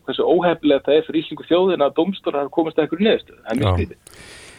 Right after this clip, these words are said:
Speaker 2: En svona ef við drögum þetta saman að þá líður frostinu bara ágætlega svona við suðumark.
Speaker 1: <laughs> Já, ég, svo er alltaf verður að taka það fram að það er ekki hægt að sjóða froska hægt, því að þeir, þetta er þess að þjóðsaga, sko.
Speaker 2: Já,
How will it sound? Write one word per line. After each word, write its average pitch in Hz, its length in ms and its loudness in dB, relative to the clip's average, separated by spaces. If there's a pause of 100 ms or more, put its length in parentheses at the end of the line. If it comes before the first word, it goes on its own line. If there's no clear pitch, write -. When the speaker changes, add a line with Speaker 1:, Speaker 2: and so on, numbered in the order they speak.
(120)
Speaker 2:
En 131 120 4
svona 165 220 4
ef 160 80 4
við 151 100 0
drögum 175 220 6
þetta 147 160 2
saman 180 260 4
að - 80 0
þá 156 80 4
líður 165 380 0
frostinu 165 400 2
bara 165 160 4
ágætlega 160 480 2
svona 135 180 4
við 143 160 6
suðumark. 127 640 2
Speaker 1:
<laughs> - 20 -12 (2000)
Já, 147 200 2
ég, 160 200 6 (100)
svo 185 180 2
er 175 120 2
alltaf 170 180 2
verður 214 200 4
að - 80 -8
taka 190 200 2
það 160 80 0
fram 151 220 2
að 143 80 2
það 156 100 4
er 165 100 2
ekki 156 160 -8
hægt 170 200 -6
að 147 80 -6
sjóða 151 240 2
froska 139 320 -2
hægt, 104 240 -6
því 123 160 0
að 120 160 2
þeir, 143 160 -6
þetta 139 300 0
er 135 80 -6
þess - 260 -4
að - 80 -14
þjóðsaga, - 380 -6
sko. - 220 -20
Speaker 2:
Já, 127 180 2